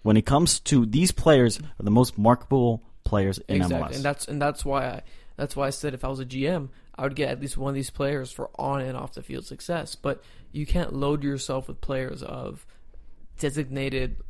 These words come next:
Speaker 2: player. Like, you can't load yourself with, like, I would say Kaká, Dempsey, and let's say, let's throw in Michael Bradley. I don't think you can have all three of those.
Speaker 1: You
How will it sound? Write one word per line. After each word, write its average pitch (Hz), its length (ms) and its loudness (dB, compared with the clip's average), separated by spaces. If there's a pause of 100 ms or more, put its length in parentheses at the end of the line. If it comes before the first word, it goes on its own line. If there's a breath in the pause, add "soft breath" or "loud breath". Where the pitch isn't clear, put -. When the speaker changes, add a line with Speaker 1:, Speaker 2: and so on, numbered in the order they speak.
(240)
Speaker 2:
player. 131 420 -2
Like, 139 460 -4
you 165 100 -8
can't - 240 -2
load 139 200 -4
yourself 139 380 -6
with, - 120 -12
like, - 200 -12
I 147 60 -4
would 139 120 -4
say 131 200 -6
Kaká, - 520 -10
Dempsey, - 520 -8 (380 soft breath)
and 127 360 -6
let's 127 200 -6
say, 127 480 -6 (300)
let's 127 100 -12
throw 139 200 -2
in 131 60 -6
Michael 127 220 -8
Bradley. - 460 -12 (400)
I 139 60 -4
don't 165 120 -2
think 175 160 -6
you 135 80 -10
can 147 80 -4
have 131 140 -4
all - 140 -6
three - 200 -10
of - 80 -8
those. - 300 -16 (100)
Speaker 1:
You - 60 -10